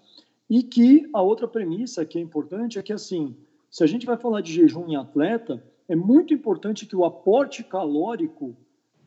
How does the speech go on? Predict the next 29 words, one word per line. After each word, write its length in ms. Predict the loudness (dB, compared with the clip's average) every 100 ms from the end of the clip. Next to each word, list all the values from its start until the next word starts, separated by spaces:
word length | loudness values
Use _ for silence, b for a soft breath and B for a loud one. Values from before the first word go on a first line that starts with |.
| _
pra 420 | -6 -4 -2 -2
esses 300 | -4 -4 -6
atletas, 720 | -6 -4 -6 -6 -6 -10 -8
hum, 280 | -8 -4 -6 -8 -6
e 220 | -2 -2
tanto 340 | 0 0 2
a-, 320 | -2 -4 -18 -2
calórico 460 | 2 4 2 -4
quanto 240 | -12 -12 -12
proteico, 760 | -12 -8 -2 -2 -2 -16 -20 _ _ _ _
que 80 | -6
ele 100 | -6
seja 480 | -6 -2 -2 -2
adequado 800 | -2 -2 -2 -2 -2 -4 -6 -8 -10 _ _ _
na 160 | -8 -6
janela 340 | -4 -4 -2
alimentar. 540 | -2 -6 -10 -10 -12 -8
Na 160 | -4
hora 220 | -2 -2 -4
que 80 |
a 20 | -6
pessoa 320 | -8 -8 -10
tá 80 | -8
se 100 | -4
alimentando, 720 | -4 -6 -4 -2 0 -2 -6 B _
é 60 | -2
muito 180 | -2
importante 440 | -2 -2 -2 -4 -6
que, 380 | -6 -2 -2